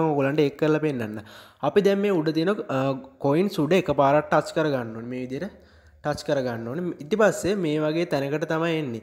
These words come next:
ඕගොල්ලන්ට මේ යට පේනවා ඇති exchange, අ, cash exchange කියලා මේ පහළ කහ පාටින් පේනවා ඇති. ඕගොල්ලෝ ඒක උඩ එකපාරක් ටච් කරගන්න. ඊට පස්සේ මේ වගේ තැනකට එනවා. ඕගොල්ලන්ට උඩ පේනවා ඇති අපේ කොයින්ස් දෙදාස් පන්සිය විසිතුන තියෙනවා.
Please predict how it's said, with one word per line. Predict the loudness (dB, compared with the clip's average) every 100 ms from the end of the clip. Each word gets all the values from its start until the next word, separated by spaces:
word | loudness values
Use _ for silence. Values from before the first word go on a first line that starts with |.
| -14 -20 -8
ඕගොල්ලන්ට | -2 2 2 2
මේ | 2 2
යට | 2 2
පේනවා | 4 4 2
ඇති | 0 -2 -6 -6
exchange, | -6 -6 0 2 2 0 -6 -10
අ, | -6 -4 -4 2
cash | 4 4 2 -4
exchange | -6 -6 -2 2 2 0
කියලා | 0 0
මේ | 2
පහළ | 2 4 4
කහ | 4 4 4
පාටින් | 4 2 0 -2
පේනවා | -2 0 -2
ඇති. | -4 -8 -12 -20 -4
ඕගොල්ලෝ | 0 4 4
ඒක | 4 2
උඩ | 0 0
එකපාරක් | 0 0 0 0 -2
ටච් | -4 -2
කරගන්න. | -6 -4 -6 -10 -18 _ _ -12
ඊට | -8 -4
පස්සේ | -2 -2 -2
මේ | -2 -2
වගේ | -2 -2 -2
තැනකට | -2 -2 -2
එනවා. | 0 0
ඕගොල්ලන්ට | 2 2 0
උඩ | -2 -2 -2
පේනවා | 0 0 0
ඇති | 0 0
අපේ | 2 0
කොයින්ස් | -2 -4 -6 -6
දෙදාස් | -4 -2 -2
පන්සිය | -2 -4 -2 -4
විසිතුන | -4 -4 -2 -2
තියෙනවා. | -2 -2 -2